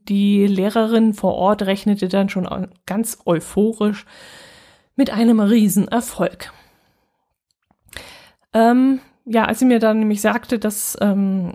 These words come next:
ein Vorteil dieses Automaten unter anderem das ist, dass er auch in kleinen Mengen hergestellt werden kann,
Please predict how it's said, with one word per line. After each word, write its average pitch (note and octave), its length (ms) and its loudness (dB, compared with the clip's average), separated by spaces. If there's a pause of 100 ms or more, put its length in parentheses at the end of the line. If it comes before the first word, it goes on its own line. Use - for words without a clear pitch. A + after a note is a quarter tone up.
ein F#3 140 0
Vorteil A#3 380 2
dieses A3 300 0
Automaten G3+ 520 0
unter G#3 280 -4
anderem G3 440 0
das F#3 260 -4
ist, - 540 -6
dass G3+ 180 -2
er G3 220 -4
auch G3 160 -2
in F#3 160 -4
kleinen A3+ 420 4
Mengen B3+ 260 2
hergestellt A#3 600 0
werden A3 260 -2
kann, B3 280 -2